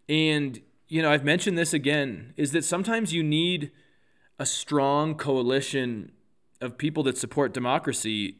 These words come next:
to stop the autocrats. And right now, they are struggling. They're on the wrong side of messaging on almost every issue, it seems like.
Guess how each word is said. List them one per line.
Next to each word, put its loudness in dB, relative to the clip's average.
to -8
stop -4
the -4
autocrats. -4
And -6
right 0
now, -2
they -2
are 0
struggling. -4
They're 2
on 2
the -4
wrong -2
side 0
of -2
messaging -4
on -10
almost -6
every -2
issue, -2
it -12
seems -14
like. -16